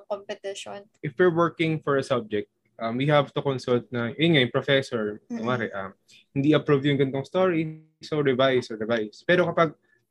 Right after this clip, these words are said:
Speaker 2: um, ang difference naman siya, kumari, kapag ako yung gagawa, ang kailangan ko lang i-, i-consult is yung sarili ko. Kung,
Speaker 1: Mm.
Speaker 2: kung masaya ba ako dito,
Speaker 1: <laughs>
Speaker 2: kung, kung okay ba yung ginagawa ko, ganun. Basically, ganun lang. Meron lang hierarchy pag sa school.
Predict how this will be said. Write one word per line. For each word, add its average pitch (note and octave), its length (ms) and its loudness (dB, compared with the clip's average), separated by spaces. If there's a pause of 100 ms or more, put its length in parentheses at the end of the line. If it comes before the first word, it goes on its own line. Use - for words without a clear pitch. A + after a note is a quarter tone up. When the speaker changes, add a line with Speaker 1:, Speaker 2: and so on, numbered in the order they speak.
(140)
Speaker 2:
um, C3+ 240 0
ang E3 80 2
difference E3 400 0
naman D3+ 160 -2
siya, - 160 -2
kumari, C3 240 2
kapag C3+ 240 -4
ako C3 160 2
yung C#3 160 4
gagawa, A2+ 260 2 (360)
ang C#3 160 0
kailangan D#3 340 6
ko D3+ 140 0
lang D3 160 4
i-, C#3 120 -4 (200)
i-consult C3+ 640 0
is B2+ 160 -2
yung C3+ 160 -2
sarili A#2 400 2
ko. A2 240 -4
Kung, A2+ 180 -4
Speaker 1:
Mm. A2 220 -6
Speaker 2:
kung A#2+ 100 2
masaya C3 240 6
ba C#3+ 140 2
ako D3+ 100 6
dito, D#3 300 4
Speaker 1:
<laughs> B3 320 -2
Speaker 2:
kung, B2+ 180 4
kung C#3+ 220 0
okay D3 120 4
ba C#3+ 60 0
yung D3 160 4
ginagawa D3+ 360 2 (100)
ko, D3 100 -2
ganun. C#3+ 360 -6 (200)
Basically, D3 540 0
ganun C3 260 2
lang. C3 180 0 (200)
Meron C3+ 260 2
lang D3 160 2
hierarchy C3 560 2
pag A#2+ 160 -6
sa B2+ 140 -10
school. A2+ 420 -2